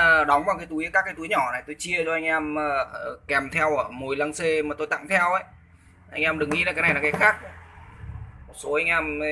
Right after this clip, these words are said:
bảo là "Chứ lúc ấy, ấy thì đưa cho một kiểu, xong rồi lúc gửi đi cho một kiểu", không bao giờ có kiểu, kiểu đấy đâu nha. Tôi không bao giờ làm ăn vớ va vẩn, anh em hiểu không? Đây là cái thừa, tôi mới cho vào đây. Cho vào đây và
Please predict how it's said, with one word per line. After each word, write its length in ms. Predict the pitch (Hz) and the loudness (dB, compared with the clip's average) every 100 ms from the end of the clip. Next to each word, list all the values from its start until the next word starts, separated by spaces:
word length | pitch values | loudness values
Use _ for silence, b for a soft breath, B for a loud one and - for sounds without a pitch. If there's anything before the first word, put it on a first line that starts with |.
| 151 147 | -2 0
bảo 140 | 127 | -2
là 60 | 120 | -2
"Chứ 100 | 151 170 175 160 | -8 -8 -6 -6
lúc 200 | 165 190 | -6 -6
ấy, 300 | 170 165 156 147 143 | -6 -6 -4 -6 -4
ấy 220 | 139 139 160 | -4 -4 -4
thì 140 | 175 | -8
đưa 180 | 151 160 | -6 -4
cho 140 | 160 151 | -4 -6
một 200 | 147 - | -8 -10
kiểu, 160 | 131 110 | -10 -8
xong 140 | 147 151 | -8 -6
rồi 140 | 131 | -8
lúc 380 | 143 151 147 170 | -8 -6 -6 -8
gửi 140 | 156 | -10
đi 80 | 127 | -8
cho 100 | 151 | -6
một 140 | 151 143 - | -6 -6 -10
kiểu", 160 | 143 151 | -12 -10
không 160 | 156 | -8
bao 80 | 151 | -6
giờ 80 | 143 | -6
có 100 | 135 | -8
kiểu, 160 | 143 120 - | -12 -14 -10
kiểu 140 | 139 113 | -6 -2
đấy 140 | 123 | 0
đâu 100 | 151 | 0
nha. 160 | 151 151 | -2 -2
Tôi 200 | 151 143 | 0 -2
không 60 | |
bao 100 | 143 | -4
giờ 80 | 143 | -6
làm 200 | 127 127 | -2 -2
ăn 120 | 139 | -4
vớ 100 | 131 | -6
va 200 | 131 151 139 | 2 2 2
vẩn, 160 | 131 | -2
anh 120 | 110 139 | -2 -6
em 140 | 139 | -6
hiểu 100 | 117 | -4
không? 100 | 127 - _ b b b b b _ - | -4 -6 _ b b b b b _ -8
Đây 180 | 123 | -6
là 100 | 135 | -6
cái 120 | 127 123 | -6 -4
thừa, 380 | 170 160 147 123 - - _ _ - | 4 8 8 8 2 -14 _ _ -20
tôi 80 | 139 | -12
mới 100 | 147 | -8
cho 180 | 160 156 | -2 0
vào 80 | 143 | 2
đây. 240 | 156 156 - _ b b b | 4 2 -4 _ b b b
Cho 140 | - 139 | -6 -2
vào 100 | 147 | 0
đây 160 | 147 | 0
và 320 | 143 135 127 | 0 -4 -6